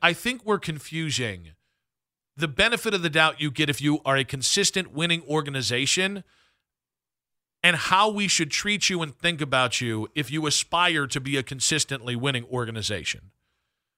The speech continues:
I think it's important to give the Browns, and this is not the thing, you know, a lot of times we talk about the Browns guys, and I do the thing of, I'm gonna give somebody a, a compliment so I can hit 'em hard on the back end. I feel good about exactly what I said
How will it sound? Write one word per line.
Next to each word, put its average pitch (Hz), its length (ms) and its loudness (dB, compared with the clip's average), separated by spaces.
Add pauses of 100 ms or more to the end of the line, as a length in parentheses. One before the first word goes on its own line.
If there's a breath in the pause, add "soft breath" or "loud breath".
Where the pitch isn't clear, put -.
(320)
I 208 100 8
think 233 160 2
it's 196 120 2
important 180 460 -2
to 160 80 0
give 120 540 0
the 147 80 -4
Browns, 131 340 2
and 139 80 -6
this 214 160 4
is 180 140 0
not 190 180 4
the 156 80 -8
thing, 156 260 -2
you 165 120 0
know, 165 60 2
a - 20 0
lot 170 200 2
of 185 60 -4
times 156 260 0
we 135 60 -4
talk 135 120 2
about 127 100 0
the 113 80 -4
Browns 95 240 -4
guys, 69 260 -12 (300 soft breath)
and 151 100 4
I 156 160 8
do 160 160 0
the 156 80 0
thing 143 260 0
of, 127 140 2
I'm 139 140 2
gonna 151 180 4
give 139 220 -2
somebody 135 580 0
a, 123 380 0
a 120 40 -8
compliment 160 600 0 (440 soft breath)
so 156 200 2
I 143 120 6
can 143 200 -2
hit 147 180 2
'em 143 280 -4
hard 160 340 6
on 151 60 -2
the 143 40 -4
back 143 260 2
end. 165 280 0 (240)
I 156 80 2
feel 185 160 4
good 170 240 4
about 170 360 6
exactly 160 460 4
what 156 180 2
I 156 60 4
said 156 460 4